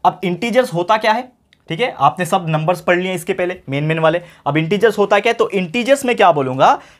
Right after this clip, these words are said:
कि अगर कोई भी पॉजिटिव नंबर आपको दिख रहा है, ठीक है, कोई भी पॉजिटिव नंबर आपको दिख रहा है, या फिर कोई भी आपको नेगेटिव नंबर दिख रहा है,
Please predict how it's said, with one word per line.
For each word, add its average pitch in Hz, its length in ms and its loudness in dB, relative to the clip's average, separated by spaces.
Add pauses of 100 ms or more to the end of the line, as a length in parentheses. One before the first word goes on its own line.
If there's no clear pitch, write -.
कि 202 80 -8 (160)
अगर 185 420 4 (440)
कोई 240 320 -4
भी 226 180 -6 (160)
पॉजिटिव 180 600 2
नंबर 160 380 0 (240)
आपको 131 280 0
दिख 147 180 -4
रहा 127 120 0
है, - 80 -6 (680)
ठीक 147 120 -8
है, 254 140 2 (340)
कोई 196 240 0
भी 190 340 -2 (380)
पॉजिटिव 151 600 0
नंबर 208 300 2
आपको 190 240 0
दिख 170 180 -6
रहा 175 120 2
है, - 140 -8 (260)
या 170 220 2
फिर 233 180 -4
कोई 233 320 -2
भी 233 140 -2
आपको 220 260 0
नेगेटिव 165 760 -2
नंबर 208 320 0
दिख 180 200 -6
रहा 190 120 4
है, 240 140 -4